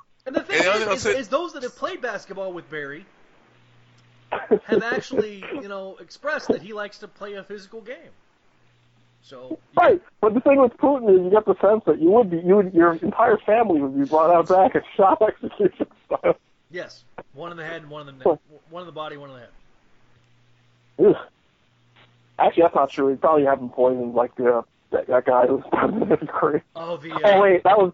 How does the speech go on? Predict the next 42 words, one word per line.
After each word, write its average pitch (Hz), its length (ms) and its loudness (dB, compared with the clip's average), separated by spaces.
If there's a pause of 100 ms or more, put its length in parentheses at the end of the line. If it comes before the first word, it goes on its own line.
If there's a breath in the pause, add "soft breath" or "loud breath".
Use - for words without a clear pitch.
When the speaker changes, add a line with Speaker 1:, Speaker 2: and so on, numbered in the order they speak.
(320 loud breath)
Speaker 3:
um, 208 380 4
I'm 190 160 0
sorry, 180 280 4
that 180 140 4
was 170 120 -2
never 185 240 2
confirmed. 165 720 0
Uh, 151 180 2 (320 soft breath)
uh, 165 80 2 (100)
I 175 140 2
apologize 180 680 2
for 170 140 4
that 160 180 -2
conjecture, 175 640 0 (160)
sir. 190 200 2
Please 208 240 -6
don't 170 180 2
kill 143 120 -4
me. - 600 -16
Speaker 1:
<laughs> - 540 -14 (400 soft breath)
You 170 100 -18
mean, 180 280 -16
you 170 80 -18
mean, 165 320 -20
um, 139 320 -16 (480)
Speaker 2:
Is - 80 -10
there 156 80 -4
anything 160 220 -4
else 147 240 -4
left 151 140 -4
to - 40 -14
say 165 220 -6
about 160 220 -8
this - 180 -6
episode? 254 400 -8
Speaker 1:
I - 260 -20
don't 123 300 -20
believe 139 260 -20 (140)
so. 95 60 -20 (1120)
Speaker 3:
I 170 60 2
have 233 100 2
one 277 200 4